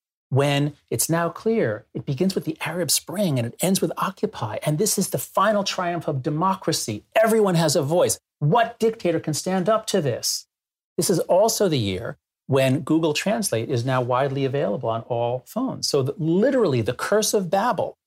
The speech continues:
the division of humans into multiple incoherent languages, is ended in twenty eleven. It's been downhill ever since. That was the high point. It's been downhill ever since, with a sharp fall off in twenty fourteen. So that's what the Atlantic article is about.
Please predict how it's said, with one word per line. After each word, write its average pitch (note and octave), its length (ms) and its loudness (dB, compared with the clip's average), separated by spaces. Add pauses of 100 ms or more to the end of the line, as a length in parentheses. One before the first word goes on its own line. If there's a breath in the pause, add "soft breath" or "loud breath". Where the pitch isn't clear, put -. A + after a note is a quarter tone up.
the D3 60 -2
division E3 480 2
of G#3 80 -2
humans F#3+ 400 -4
into E3 320 -4
multiple E3 640 -4
incoherent D#3+ 520 0
languages, D#3+ 560 -2 (160)
is F3 260 2
ended G3+ 360 2
in B2+ 140 0
twenty D3 340 -2
eleven. C#3 500 0 (220)
It's D3 120 0
been D#3+ 160 0
downhill C3 340 2
ever A2+ 140 -2
since. - 420 -6 (100)
That C3 280 2
was C#3+ 100 0
the D3 120 0
high D#3 180 0
point. - 300 -6
It's - 140 -2
been B2 160 0
downhill A#2 380 0
ever G#2 160 -2
since, - 420 -6
with A2+ 120 0
a G#2 120 0
sharp - 480 0
fall A2+ 300 2
off G2 160 -2
in G#2 80 -6
twenty G#2 340 -6
fourteen. - 420 -6
So - 80 -2
that's F3+ 180 0
what F3 120 0
the D3+ 140 2
Atlantic C3 400 0
article G2 380 0
is F#2 120 -6
about. F#2+ 480 -6